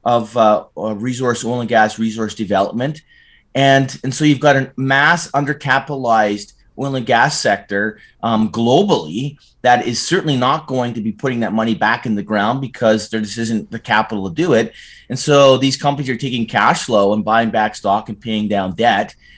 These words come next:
which in some cases you can do that within four years. So the return on investment from deploying it, uh, through financial engineering is much more attractive than putting it in the ground. And so as a result,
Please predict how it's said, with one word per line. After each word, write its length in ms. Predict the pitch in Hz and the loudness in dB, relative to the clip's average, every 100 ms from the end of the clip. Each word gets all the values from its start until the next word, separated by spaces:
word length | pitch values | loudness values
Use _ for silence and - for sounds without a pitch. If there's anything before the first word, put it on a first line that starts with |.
| _ - | _ -10
which 180 | 127 127 | -8 -6
in 60 | |
some 240 | 113 165 202 | -2 0 0
cases 420 | 139 120 - 117 | -2 -2 -4 -6
you 60 | 127 | -4
can 160 | 110 | -2
do 160 | 98 185 | 0 4
that 200 | 151 95 | 4 4
within 280 | 110 120 110 | 0 -2 -6
four 300 | - 131 110 | -4 -2 0
years. 600 | 107 165 107 85 - - - - | 0 0 -4 -4 -10 -14 -20 -20
So 140 | - 131 | -10 -6
the 100 | 123 | -4
return 340 | 117 - 180 | -4 -2 0
on 160 | 165 123 | 2 2
investment 580 | 104 117 147 - 113 - | 2 2 2 0 -8 -6
from 240 | 123 113 | -2 0
deploying 520 | 107 - 131 123 123 | -2 -4 -2 0 0
it, 180 | 117 - _ _ - - | -4 -6 _ _ -14 -2
uh, 140 | 110 | -2
through 220 | 107 117 | 0 -6
financial 440 | - 113 117 113 117 | -4 0 0 0 -2
engineering 540 | 101 104 120 156 101 | 0 0 0 0 -2
is 160 | 95 104 | -8 -2
much 480 | 107 117 147 165 | 0 4 2 0
more 180 | 135 127 | -2 -2
attractive 640 | 123 - 135 202 107 101 | 0 0 0 0 -4 -6
than 160 | 120 107 | -6 -6
putting 300 | - 123 117 | -4 -2 -2
it 100 | 107 | 0
in 140 | 107 | 0
the 60 | 101 | -2
ground. 500 | 104 170 196 85 78 _ _ - - - | -2 0 0 -2 -6 _ _ -20 -20 -8
And 120 | 135 | -6
so 380 | - 170 160 143 | 0 4 6 6
as 200 | 151 151 | 4 2
a 60 | |
result, 680 | 139 123 117 202 214 131 - | -4 -2 -2 0 0 -2 -4